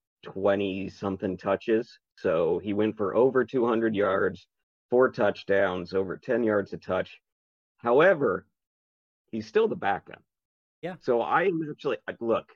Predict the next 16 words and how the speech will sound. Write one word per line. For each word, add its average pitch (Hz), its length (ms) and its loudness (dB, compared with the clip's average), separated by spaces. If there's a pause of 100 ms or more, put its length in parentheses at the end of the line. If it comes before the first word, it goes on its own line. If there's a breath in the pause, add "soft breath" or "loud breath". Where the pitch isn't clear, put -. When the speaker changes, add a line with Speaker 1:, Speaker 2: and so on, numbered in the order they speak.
(460)
Speaker 1:
pick 175 180 0
him 117 140 2
up 107 260 -2
if - 140 -14
he's 85 220 -10
available. - 640 -10 (160)
Don't, 110 260 0 (120)
don't 123 300 2
get 101 220 -4
me 82 80 -8
wrong. 76 420 -12 (120)
Do 95 100 -10
not 104 340 -4
sleep 101 440 -2
on 101 240 0
him. 98 380 -6